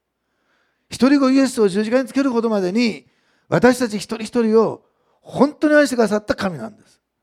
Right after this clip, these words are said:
ヒストリー、歴史を導いている神なんです。これね、時々言わないとね、忘れるんですよ。悲しいけど。その方に向かって祈ってるんです。もう一度言いますよ。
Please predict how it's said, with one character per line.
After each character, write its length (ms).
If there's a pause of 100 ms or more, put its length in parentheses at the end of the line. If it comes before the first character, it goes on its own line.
(720)
ヒ 80
ス 100
ト 140
リ 220
ー、 40 (220)
歴 240
史 200
を 80
導 280
い 40
て 80
い 40
る 60
神 240
な 100
ん 80
で 100
す。 160 (1400)
こ 100
れ 40
ね、 120
時 140
々 140
言 100
わ 100
な 100
い 60
と 100
ね、 60
忘 300
れ 60
る 100
ん 100
で 100
す 100
よ。 220
悲 180
し 120
い 40
け 100
ど。 60 (1300)
そ 220
の 120
方 240
に 80
向 100
か 100
っ 100
て 120
祈 100
っ 80
て 120
る 80
ん 40
で 100
す。 120 (180)
も 120
う 20
一 60
度 60
言 20
い 40
ま 60
す 60
よ。 200